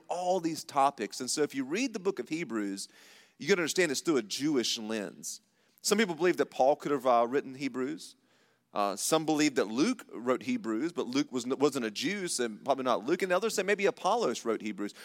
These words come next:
We're not sure, but here's what we do know about Hebrews. That person loves some coffee, 'cause it was called Hebrews.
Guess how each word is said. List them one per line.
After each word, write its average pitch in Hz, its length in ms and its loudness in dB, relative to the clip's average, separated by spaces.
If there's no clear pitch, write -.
We're 175 220 4
not 240 220 4
sure, 190 400 0
but 147 140 2
here's 226 200 4
what 196 140 6
we 185 120 0
do 175 200 -2
know 185 100 2
about 175 220 4
Hebrews. 117 580 -6
That 165 200 2
person 151 360 2
loves 147 260 4
some 156 140 -8
coffee, 123 420 -2
'cause 107 160 -2
it 143 60 4
was 131 120 -6
called 127 240 6
Hebrews. 113 760 -4